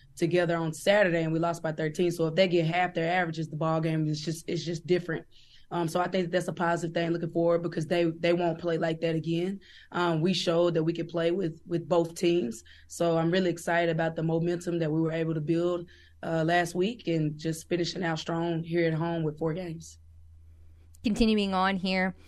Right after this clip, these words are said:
Speaker 2: uh, Coach Rogers was asked about, you know, this team's confidence level. What are, what are, what does it take away from being able to get a win at Troy?
Speaker 1: Oh, absolutely. You know, obviously it, it always feels good to, to get a big time win like that.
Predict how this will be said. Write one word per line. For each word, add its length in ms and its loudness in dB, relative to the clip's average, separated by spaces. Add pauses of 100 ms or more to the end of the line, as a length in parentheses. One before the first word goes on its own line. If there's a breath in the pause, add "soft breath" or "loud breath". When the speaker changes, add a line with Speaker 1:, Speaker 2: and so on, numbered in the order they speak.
(340 soft breath)
Speaker 2:
uh, 160 4
Coach 300 2
Rogers 360 6
was 120 -2
asked 360 6
about, 280 4
you 60 -4
know, 100 -4
this 200 -6
team's 260 -6
confidence 500 -2
level. 200 2
What 120 4
are, 160 4
what 160 4
are, 60 4
what 320 4
does 80 6
it 100 -2
take 220 6
away 340 2
from 240 2
being 260 2
able 180 4
to 100 -10
get 140 2
a 40 2
win 200 0
at 100 -4
Troy? 240 -4 (720)
Speaker 1:
Oh, 100 4
absolutely. 720 -2
You 140 -2
know, 320 -2 (180)
obviously 420 4
it, 120 2
it 120 2
always 340 2
feels 280 -2
good 300 2
to, 180 -2
to 160 -6
get 160 2
a 40 0
big 200 -2
time 240 0
win 180 0
like 220 -2
that. 300 -2